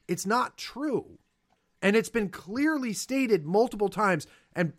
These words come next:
just so you're all aware, I, I meant specifically to point out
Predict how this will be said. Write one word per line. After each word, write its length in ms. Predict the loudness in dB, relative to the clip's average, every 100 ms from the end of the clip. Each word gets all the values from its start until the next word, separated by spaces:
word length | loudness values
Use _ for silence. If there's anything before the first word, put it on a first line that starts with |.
| _ 0
just 240 | 2 4
so 120 | 2
you're 200 | 4 4
all 140 | 4 4
aware, 420 | 4 4 2 0 _ -10
I, 120 | -10 -4
I 140 | -2
meant 400 | 2 2 0 -2 _ _ -16
specifically 800 | -14 -8 -8 -4 -2 0 2 2
to 200 | 2 -6
point 320 | -4 -2 0
out 300 | 4 4 2